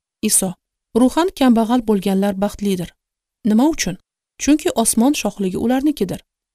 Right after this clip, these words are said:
Xudo sizga biron narsa berishi mumkin. Agar o'z manbayingizning tagi ko'rinib qolgan bo'lsa, unda Xudo o'zinikidan beradi. Shuning uchun ham eski ahd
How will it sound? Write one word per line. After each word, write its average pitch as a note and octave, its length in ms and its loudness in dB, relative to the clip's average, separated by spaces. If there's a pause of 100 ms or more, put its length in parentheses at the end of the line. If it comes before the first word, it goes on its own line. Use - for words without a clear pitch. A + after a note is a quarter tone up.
Xudo D#4 180 2
sizga C4 340 2
biron C#4+ 220 6
narsa B3+ 280 2
berishi A#3+ 300 2
mumkin. B3 440 2 (460)
Agar A#3 320 2 (180)
o'z C#4+ 200 4
manbayingizning A3 680 4
tagi G#3 240 0
ko'rinib G#3+ 400 2
qolgan F#3+ 360 0
bo'lsa, A#3 380 0 (380)
unda G#3+ 340 2 (180)
Xudo G#3+ 280 2 (120)
o'zinikidan B3 600 2
beradi. F#3 320 -8 (500)
Shuning A3 260 4
uchun G#3 200 -2
ham C#4+ 240 -2
eski G#3 340 -2
ahd A3 180 -4